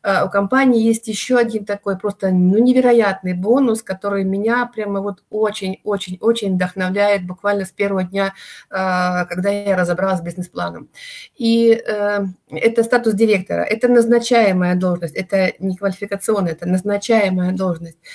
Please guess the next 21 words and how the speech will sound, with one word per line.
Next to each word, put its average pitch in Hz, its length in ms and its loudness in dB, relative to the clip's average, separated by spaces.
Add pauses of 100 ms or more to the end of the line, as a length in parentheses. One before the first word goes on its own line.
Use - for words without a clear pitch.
(160)
Компания 240 600 4
из 214 180 -8
числа 247 580 -2 (180)
бронзовых 214 640 0
лидеров 220 260 0
выбирает 220 400 0
людей, 226 260 -2
которые 208 380 -2
умеют, 233 400 2 (120)
э, 190 380 0
строить 233 340 2
структуры, 214 680 -4 (300)
умеют, 233 560 4
э, 202 720 2 (480)
как 185 160 -4
бы 190 220 2 (480)
вести 226 460 0
эти 233 180 0
структуры 220 680 2
в - 140 -10
правильном 214 560 -2